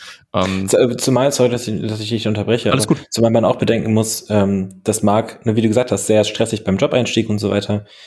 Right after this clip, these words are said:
Speaker 2: aber pst, hey, kleiner Spoiler. Der Körper und auch der Kopf gewöhnen sich an Belastungen mit der Zeit.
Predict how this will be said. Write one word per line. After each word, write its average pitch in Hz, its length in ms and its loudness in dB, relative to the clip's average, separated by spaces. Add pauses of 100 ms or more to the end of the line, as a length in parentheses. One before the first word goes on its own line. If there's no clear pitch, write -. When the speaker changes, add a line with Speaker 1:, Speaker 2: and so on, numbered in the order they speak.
(300)
Speaker 2:
aber 98 340 0 (120)
pst, - 400 -4
hey, - 380 -2 (400)
kleiner - 300 0
Spoiler. - 520 -2 (1300)
Der - 100 -4
Körper - 680 -4
und - 180 -4
auch - 120 -2
der - 120 -4
Kopf - 400 -6
gewöhnen - 440 -6
sich - 260 -2
an - 100 -6
Belastungen - 600 -4
mit - 160 -8
der - 140 -10
Zeit. - 440 -2